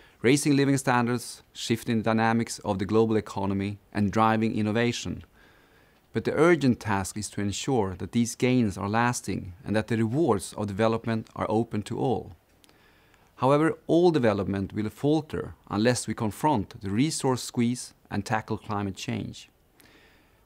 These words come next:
We must also manage the consequences of growing population and urbanization. This includes addressing inequities within and between countries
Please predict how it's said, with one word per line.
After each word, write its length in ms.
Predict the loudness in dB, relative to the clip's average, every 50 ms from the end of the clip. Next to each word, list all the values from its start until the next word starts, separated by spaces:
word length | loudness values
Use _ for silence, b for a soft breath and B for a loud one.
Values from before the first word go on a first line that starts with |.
| b
We 60 | 2 2
must 160 | 2 2 2
also 400 | 2 2 4 4 2 2 2 4
manage 400 | 4 4 4 2 0 -2 -4 -6
the 60 | -8
consequences 800 | -8 -4 -2 -2 -2 -4 -4 -4 -4 -2 -2 -4 -6 -8 -10 -8
of 160 | -8 -8 -4 0
growing 340 | 2 2 4 4 2 0
population 720 | -2 -4 -6 -6 -2 0 0 0 0 -2 -4 -6 -8 -8 -10 b b b b b b b
and 240 | 0 2 2 2 2
urbanization. 800 | 2 2 2 2 0 -2 -2 -2 -4 -4 -4 -4 -6 -10 -12 -14 -14 -18 _ b b b b b b b b b b b -2
This 180 | -2 -2 0
includes 480 | -2 -4 0 2 4 4 4 4 2 0
addressing 560 | 2 4 4 4 4 2 0 0 0 0 0
inequities 760 | 0 0 2 2 0 0 0 -2 0 0 -2 -6 -8 -10 -6 -2
within 480 | 0 0 2 2 2 2 2 0 -4 -4
and 140 | -2 0 0
between 360 | 0 -2 -2 -2 -2 -2 -2
countries 560 | -2 -2 -2 -2 -2 -4 -4 -6 -6 -6 -8